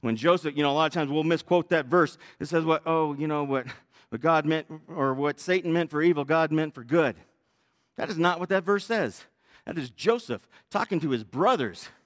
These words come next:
He goes, "What you meant for evil, God meant for good." It's not always Satan. Stop giving him too much credit.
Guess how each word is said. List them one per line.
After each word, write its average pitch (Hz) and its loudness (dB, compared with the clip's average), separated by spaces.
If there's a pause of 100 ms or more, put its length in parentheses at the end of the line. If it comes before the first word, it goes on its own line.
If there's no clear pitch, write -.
(640)
He 214 -4
goes, 151 0
"What 131 -2
you 302 2
meant 247 2
for 185 4
evil, 139 2 (720)
God 131 2
meant 127 0
for 120 -4
good." 110 -2 (1080)
It's - -20
not 285 0
always 262 0
Satan. 226 -4
Stop 220 2
giving 254 0
him 247 2
too 262 -2
much 254 2
credit. 240 0